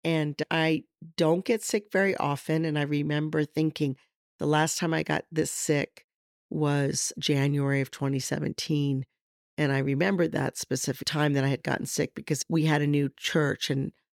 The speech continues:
the bishop was gonna be coming and blessing the whole building. And I missed it because I was just coughing so much. And my husband's like, "No, you're not going." And so it'd been, like, three or four years that I had gotten this sick.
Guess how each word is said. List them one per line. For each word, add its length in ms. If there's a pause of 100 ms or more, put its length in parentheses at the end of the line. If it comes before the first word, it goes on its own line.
(160)
the 60
bishop 360
was 140
gonna 180
be 120
coming 320
and 160
blessing 460
the 120
whole 200
building. 460
And 100
I 80
missed 420
it 160
because 560 (380)
I 100
was 180
just 400
coughing 460
so 220
much. 380
And 80
my 80
husband's 300
like, 160
"No, 120
you're 200
not 200
going." 360 (640)
And 120
so 100
it'd 140
been, 180
like, 160
three 320
or 80
four 260
years 440
that 100
I 60
had 160
gotten 300
this 140
sick. 340